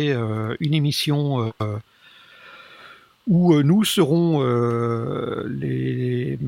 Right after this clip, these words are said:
in-, invités à participer, euh, si on en a envie, euh, si on en a le temps.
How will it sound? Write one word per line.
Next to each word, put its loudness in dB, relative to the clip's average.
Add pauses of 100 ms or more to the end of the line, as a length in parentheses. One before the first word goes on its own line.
(200)
in-, -2 (160)
invités 2
à -2
participer, -2
euh, -2
si -4
on -2 (200)
en 0
a -2
envie, -2
euh, -2
si -4
on -2
en -2
a -4
le -6
temps. -8